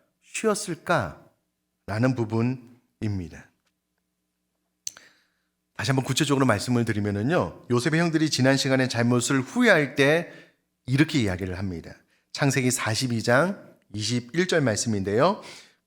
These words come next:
그들이 서로 말하되, "우리가 아우의 일로 말미암아 범죄하였도다. 그가 우리에게 애걸할 때에 그 마음의 괴로움을 보고도 듣지 아니하였으므로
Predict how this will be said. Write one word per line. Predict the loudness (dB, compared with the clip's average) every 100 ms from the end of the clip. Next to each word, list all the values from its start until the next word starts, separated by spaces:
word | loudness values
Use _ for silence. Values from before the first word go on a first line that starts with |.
| -4
그들이 | 0 4 4 4
서로 | 4 4
말하되, | 4 4 4 2 0 2 2 -2 -8 -20 _ _ _
"우리가 | 2 2 4 6 6 2 -6 -20 _
아우의 | 0 4 4 4 4
일로 | 4
말미암아 | 6 4 6 4 6 6 6 4 -8 -6 0
범죄하였도다. | 4 4 2 2 0 -2 -8 -10 -18 _ _ _ _ _
그가 | 2 4
우리에게 | 4 6 4 6 4 4 2 -4 -16 _ _ _ _
애걸할 | 6 6 8 6 6 4 2
때에 | 0 2 2 2 0 -4 -16 -20 _
그 | 2
마음의 | 4 6 6 6 2 2
괴로움을 | 2 4 4 4 2
보고도 | 0 -2 0 0
듣지 | -2 -2 0 2 0 -2
아니하였으므로 | -4 0 2 4 2 2 2 4 6 8 6